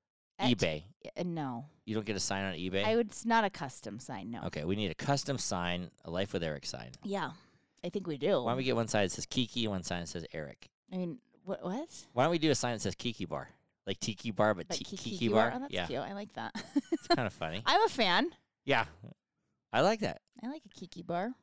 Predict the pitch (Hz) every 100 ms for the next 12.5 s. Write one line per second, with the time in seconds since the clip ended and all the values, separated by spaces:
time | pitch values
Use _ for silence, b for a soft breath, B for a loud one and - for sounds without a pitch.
0 | - 135 240 220 135 156 208 - - 131
1 | 165 175 196 180 - _ _ - 277 214
2 | 180 156 185 202 131 160 170 196 190 180
3 | 175 104 101 98 - - - - - 453
4 | 466 - 403 453 214 160 143 170 180 180
5 | 170 - 147 151 143 135 143 - 127 -
6 | 143 - 107 95 101 101 95 113 - 101
7 | 85 65 - 104 101 113 - 123 113 98
8 | - 92 220 247 123 87 76 69 65 -
9 | 196 190 190 190 185 180 180 170 160 143
10 | 160 233 359 - 180 160 165 165 185 165
11 | 175 156 127 113 123 120 104 98 107 113
12 | 107 - 95 85